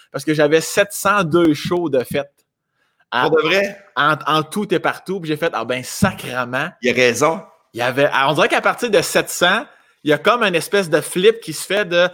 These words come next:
Speaker 1: t'as
Speaker 2: Ah
Speaker 1: assez
Speaker 2: ouais.
Speaker 1: roulé, comme, comme, mettons, pour un char, là, t'as assez fait de kilométrage pour, euh, avoir une opinion claire de la voiture.
Speaker 2: Ah non, mais c'est vrai qu'il faut que t'en fasses des shows. Tu sais,
Speaker 1: Ouais.
Speaker 2: il y, il y en a qui, sauf que, tu sais, je, moi, j'ai,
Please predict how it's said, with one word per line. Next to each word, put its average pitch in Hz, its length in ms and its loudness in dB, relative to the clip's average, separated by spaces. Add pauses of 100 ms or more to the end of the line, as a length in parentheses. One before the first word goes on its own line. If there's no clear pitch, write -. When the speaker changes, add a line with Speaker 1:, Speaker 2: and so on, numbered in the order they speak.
(220)
Speaker 1:
t'as 160 100 2
Speaker 2:
Ah 165 120 2
Speaker 1:
assez 214 220 0
Speaker 2:
ouais. 196 80 2
Speaker 1:
roulé, 180 580 0
comme, 214 200 -2 (200)
comme, 240 140 0
mettons, 220 240 0
pour 170 200 0
un 151 80 0
char, 165 340 0
là, 202 180 -14
t'as 165 80 2
assez 170 200 -2
fait 240 160 -2
de 208 100 -2
kilométrage 156 1040 -2
pour, 170 400 0 (400)
euh, 117 240 0
avoir 135 500 2
une 143 120 0
opinion 143 400 -2
claire 143 380 2
de 135 60 -2
la 123 100 2
voiture. 113 480 -6 (320)
Speaker 2:
Ah 156 100 0
non, 185 100 -2
mais 180 80 0
c'est 139 160 0
vrai 131 220 2
qu'il 120 260 0
faut 127 100 -4
que 120 60 -10
t'en 104 120 2
fasses 107 220 -2
des 98 120 -6
shows. 110 240 -10 (400)
Tu - 80 -4
sais, - 60 -2
Speaker 1:
Ouais. - 120 -2
Speaker 2:
il 151 60 -6
y, 147 120 -8
il 147 40 2
y 143 60 4
en 147 100 4
a 247 80 6
qui, 196 200 -4 (160)
sauf 190 300 2
que, 190 80 0
tu 117 220 -4
sais, 196 140 -2
je, - 220 -8
moi, 151 120 0
j'ai, 147 380 -4